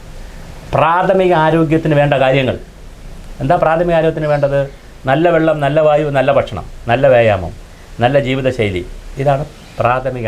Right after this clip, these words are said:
ആരോഗ്യം. ഇത് പഠിപ്പിച്ചു കൊടുക്കുന്ന കേന്ദ്രങ്ങളാണ് പ്രാഥമിക ആരോഗ്യ കേന്ദ്രം. പിന്നെ അവിടെ ചില പനിക്കും മരുന്നിനുമൊക്കെ ചെറിയ ചെറിയ ഗുളികയൊക്കെ വെച്ചേക്കും,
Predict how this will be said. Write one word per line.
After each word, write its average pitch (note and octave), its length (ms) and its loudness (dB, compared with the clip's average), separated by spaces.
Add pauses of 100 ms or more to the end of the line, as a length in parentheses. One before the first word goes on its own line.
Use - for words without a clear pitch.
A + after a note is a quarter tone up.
ആരോഗ്യം. G2 340 -6 (800)
ഇത് B2+ 200 0
പഠിപ്പിച്ചു A#2 420 -2
കൊടുക്കുന്ന A2 280 -4 (100)
കേന്ദ്രങ്ങളാണ് A2 680 2
പ്രാഥമിക C3 460 0
ആരോഗ്യ C3 260 0
കേന്ദ്രം. B2+ 260 -2 (580)
പിന്നെ C3 300 0
അവിടെ E3+ 180 0 (100)
ചില F3 120 0 (100)
പനിക്കും E3+ 420 0
മരുന്നിനുമൊക്കെ D#3+ 460 -2
ചെറിയ D#3+ 180 0
ചെറിയ D#3 180 2
ഗുളികയൊക്കെ D3+ 360 2
വെച്ചേക്കും, D3 340 -2